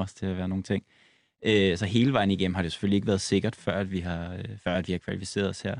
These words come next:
i, i den her sæson. Øh, og så, så tror jeg, det er det, det er det bedste scenarie,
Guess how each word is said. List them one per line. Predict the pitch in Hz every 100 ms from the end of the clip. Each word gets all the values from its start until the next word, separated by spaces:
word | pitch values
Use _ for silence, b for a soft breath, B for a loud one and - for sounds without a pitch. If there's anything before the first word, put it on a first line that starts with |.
| 120
i, | - 98 95 98
i |
den | 95 101
her | 107 98
sæson. | - 95 95 107 b b b b b _ 87
Øh, | 92 85 50
og |
så, | - - -
så | -
tror | - 87
jeg, | 82
det |
er | 82
det, | 82 _
det | 92
er |
det | 85
bedste | 87 87 92
scenarie, | 90 82 98 92